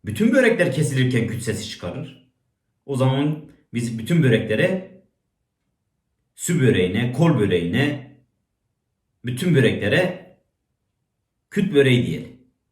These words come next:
Gerçekten trajikomik. Boşnak böreği var. Rus salatası var. Çin mantısı var.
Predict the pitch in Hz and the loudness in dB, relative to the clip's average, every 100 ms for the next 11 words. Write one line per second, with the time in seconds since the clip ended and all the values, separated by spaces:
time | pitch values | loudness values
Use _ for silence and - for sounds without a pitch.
0 | _ _ _ _ _ _ _ _ _ - | _ _ _ _ _ _ _ _ _ -2
1 | 151 139 98 95 90 85 76 78 73 67 | 0 0 -4 -6 -6 -8 -10 -10 -12 -14
2 | - _ _ _ _ _ _ _ 104 - | -20 _ _ _ _ _ _ _ -4 -2
3 | 226 262 262 269 240 196 220 - - _ | 0 0 0 -2 0 0 -2 -6 -18 _
4 | _ _ _ _ _ _ _ - 175 190 | _ _ _ _ _ _ _ -4 0 2
5 | 240 214 214 175 165 156 160 - - 202 | 2 2 0 -2 -2 -6 -6 -10 -6 -2
6 | 202 196 160 - 139 131 127 - | 2 0 0 -4 -6 -4 -6 -10